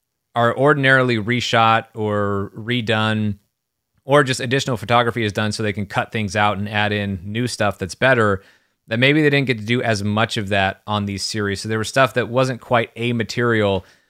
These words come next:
that still made the cut on these in the way that, um, that they don't normally. Um, so that was something that I felt like was happening in the series. And I don't know how true that is, 'cause I don't know what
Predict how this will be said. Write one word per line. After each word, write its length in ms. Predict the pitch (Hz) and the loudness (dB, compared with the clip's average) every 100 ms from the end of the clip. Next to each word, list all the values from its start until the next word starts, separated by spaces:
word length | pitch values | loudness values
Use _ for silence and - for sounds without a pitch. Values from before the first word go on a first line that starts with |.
| _ | _
that 160 | 110 107 | -6 -4
still 220 | - 120 | 0 0
made 200 | 110 110 | 2 0
the 80 | 104 | -2
cut 220 | - 117 | -2 0
on 160 | 110 107 | 0 -2
these 240 | 104 98 | -4 -4
in 80 | 101 | -4
the 100 | 98 | -4
way 240 | 101 101 | -2 -2
that, 440 | 101 98 - - - | -2 -4 -8 -12 -4
um, 460 | 107 98 95 87 87 | -2 -2 -4 -8 -10
that 140 | 104 | -8
they 180 | 104 95 - _ | -8 -8 -14 _
don't 280 | 113 110 - | -4 -4 -4
normally. 720 | 104 104 107 123 139 160 165 - _ _ - | -6 -2 0 0 0 0 -2 -10 _ _ -6
Um, 240 | 107 104 | -2 -2
so 260 | 98 123 120 | -2 0 0
that 260 | - 151 214 | 0 2 2
was 140 | 202 | 2
something 320 | - 151 147 | 0 0 0
that 260 | 127 117 110 | 2 2 0
I 240 | 110 117 110 | -2 -2 -2
felt 480 | - _ - 135 113 | -6 _ -2 -2 2
like 220 | 147 - | 0 2
was 160 | 143 | 0
happening 420 | 143 143 139 139 139 | 2 0 0 -2 -2
in 80 | |
the 60 | 135 | -4
series. 360 | - 143 143 135 | -2 0 2 2
And 100 | 170 | 4
I 80 | |
don't 160 | 220 151 | 4 2
know 140 | 123 | 0
how 160 | 113 104 | 0 -2
true 440 | - - 104 98 87 | -4 -6 -6 -6 -8
that 220 | 95 95 92 | -4 -4 -2
is, 160 | 107 | -4
'cause 140 | - 113 | -6 -4
I 100 | 123 | -2
don't 180 | 131 | -2
know 520 | 117 110 110 104 101 - 65 69 | -2 0 0 0 -4 -10 _ -8
what 360 | 110 107 92 | -4 -4 -4